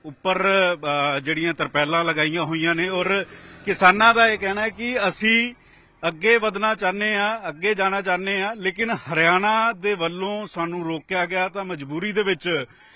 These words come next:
ਇੱਥੇ ਬਹਿਣਾ ਪਿਆ ਵਾ। ਤਾਂ ਟਰੈਕਟਰ ਟਰਾਲੀਆਂ ਨੂੰ ਆਪਣਾ ਘਰ ਬਣਾਇਆ ਹੋਇਆ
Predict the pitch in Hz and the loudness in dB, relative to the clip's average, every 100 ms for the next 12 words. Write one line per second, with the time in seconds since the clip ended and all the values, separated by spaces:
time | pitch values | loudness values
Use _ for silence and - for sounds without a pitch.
0 | - - 190 226 196 208 190 151 139 123 | -18 -8 -2 2 2 4 4 4 2 0
1 | 107 _ _ - 196 208 185 196 196 - | -6 _ _ -2 0 0 -4 0 0 0
2 | 233 208 185 175 190 208 202 180 196 185 | -6 -2 0 0 0 -2 -4 -4 -6 -2
3 | 175 139 143 147 165 160 165 170 | -2 -2 0 2 2 4 2 2